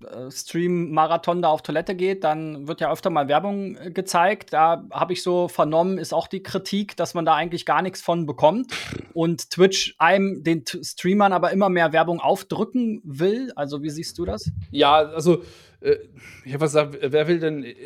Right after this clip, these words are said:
Speaker 2: also wer will denn, äh, Werbung in seinem Stream sehen? So, so mal ganz grundsätzlich. Also tatsächlich war es in der Vergangenheit so, dass, wie du halt sagst, wenn irgendwer auf Toilette gegangen ist oder den Rechner verlassen hat, weil,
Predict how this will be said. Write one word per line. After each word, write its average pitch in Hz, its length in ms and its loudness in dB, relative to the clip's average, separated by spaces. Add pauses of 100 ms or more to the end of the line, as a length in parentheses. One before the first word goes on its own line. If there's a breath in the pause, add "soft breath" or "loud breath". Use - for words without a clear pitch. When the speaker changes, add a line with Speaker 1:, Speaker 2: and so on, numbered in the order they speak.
Speaker 2:
also 139 240 -2
wer 156 160 6
will 151 140 -2
denn, 139 260 2
äh, - 460 -6
Werbung 147 400 4
in 139 160 -4
seinem 127 200 -2
Stream 147 300 -6
sehen? 117 300 -8 (100)
So, 120 340 -4
so 135 120 -4
mal 131 100 -2
ganz 131 220 -2
grundsätzlich. 127 540 -6
Also 117 160 -8
tatsächlich 131 500 -6
war 127 60 0
es 123 80 -10
in 135 60 -8
der 120 100 -8
Vergangenheit 143 480 -8
so, 147 180 2 (260 loud breath)
dass, 123 160 -6
wie 131 60 -8
du 127 120 0
halt 120 100 -4
sagst, 139 260 -2
wenn 127 240 -8
irgendwer 120 640 -6 (460)
auf - 80 -20
Toilette 170 280 0
gegangen 139 300 0
ist 131 120 -8
oder 127 120 -2
den 123 60 -10
Rechner 135 240 -8
verlassen 123 400 -8
hat, - 160 -14
weil, 120 240 -4